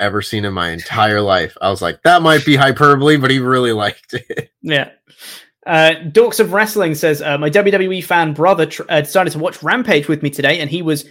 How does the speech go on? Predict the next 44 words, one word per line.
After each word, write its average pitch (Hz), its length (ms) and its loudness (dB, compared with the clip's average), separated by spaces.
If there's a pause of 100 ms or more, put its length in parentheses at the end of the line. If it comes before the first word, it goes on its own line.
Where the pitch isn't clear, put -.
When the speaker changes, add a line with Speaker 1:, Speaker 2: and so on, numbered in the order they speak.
(240)
Speaker 2:
interested. 196 760 0 (220)
He 170 100 2
kept 208 180 0
asking 190 300 0
questions, 156 560 0
e 175 120 -6
g, 143 240 -4
'That's 277 280 0
Neville, 175 420 0
right?' 190 280 -2 (300)
et 170 160 0
cetera. 185 380 2
And 135 100 0
he 151 100 -2
also 190 260 0
liked 165 240 0
the - 40 -4
Max 160 280 -2
Caster 214 360 0
rap 160 220 -6
comparing 185 400 -2
him 185 160 -4
to 202 80 -2
Cena. 208 540 0 (240)
Support 247 640 4
wrestler 190 560 2
talk." - 640 -4 (580)
<laughs> 165 100 -8 (1600)
Jam 220 280 4
that 202 200 2
jam 196 300 2
and 165 100 -4
L 185 180 2
I 190 100 4
W 160 380 -2
for 156 420 -4
life. 135 460 -8
Smiley 135 320 -8
face. - 220 -8
Thank 143 180 -4
you, 156 60 -10
Dorks 135 220 -6
of 143 80 -10
Wrestling. 135 380 -8